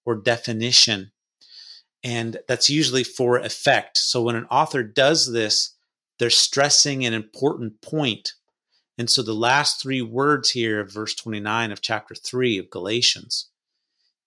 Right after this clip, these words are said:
is, is this, "and heirs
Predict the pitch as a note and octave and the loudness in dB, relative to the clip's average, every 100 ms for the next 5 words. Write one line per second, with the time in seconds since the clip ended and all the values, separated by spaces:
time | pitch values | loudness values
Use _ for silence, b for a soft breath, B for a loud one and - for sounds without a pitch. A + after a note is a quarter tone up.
0 | - C3 B2 B2 - - - _ _ _ | -2 4 6 4 0 -2 -8 _ _ _
1 | - B2 G2+ G#2 A#2+ - - - _ _ | -2 -2 0 0 0 0 -2 -4 _ _
2 | _ _ - A#2 A2+ B B _ _ _ | _ _ -8 -6 -6 B B _ _ _
3 | _ _ C#3 C#3+ C#3+ C#3 C#3+ - - | _ _ 2 4 4 4 4 2 0